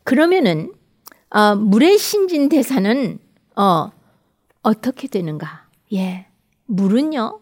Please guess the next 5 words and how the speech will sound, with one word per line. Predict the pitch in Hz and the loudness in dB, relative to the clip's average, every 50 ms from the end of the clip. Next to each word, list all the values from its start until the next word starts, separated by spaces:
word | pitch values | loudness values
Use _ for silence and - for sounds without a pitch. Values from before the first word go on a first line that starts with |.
| _ _ _ _ _ _ _ - | _ _ _ _ _ _ _ -2
물의 | 190 180 208 202 240 285 320 | 0 2 4 4 4 4 4
물론 | 311 294 294 285 285 285 294 285 - | 2 2 2 2 2 2 0 -2 -6
질에 | - - - - 208 277 302 277 | -8 -8 -2 0 2 2 4 4
대해서도 | 285 262 240 226 - 285 202 214 233 233 240 - - _ _ _ _ _ | 6 6 6 4 4 0 2 2 2 2 2 -4 -20 _ _ _ _ _
언젠가, | - 202 202 214 208 202 214 208 196 196 202 202 196 202 - | 0 2 4 4 4 4 4 4 4 4 4 2 2 0 -2